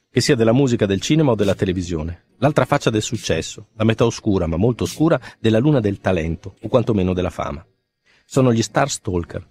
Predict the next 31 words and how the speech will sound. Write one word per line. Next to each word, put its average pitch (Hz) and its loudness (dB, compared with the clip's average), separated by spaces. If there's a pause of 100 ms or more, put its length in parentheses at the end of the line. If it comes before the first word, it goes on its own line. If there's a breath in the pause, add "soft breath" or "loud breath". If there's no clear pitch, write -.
(120)
quei 110 2
pazzi 165 -2
che 107 -6
coltivano 104 0
una 92 2
tale 151 2
fissazione 92 -2
per 85 -4
i 85 -6
propri 117 0 (100)
idoli 143 0 (320 soft breath)
da 113 2
voler 127 4
entrare 135 2
nella 104 2
loro 147 2
vita 85 -8
nel 92 2
modo 156 2
più 147 -2
estremo, 85 -6 (120)
distruggendoli. 78 -8 (460)
Certo, 127 2
ce - 0
ne 104 2
sono 98 2
anche 95 0
per 92 -4
la 82 -2
gente 85 -4
comune, 101 0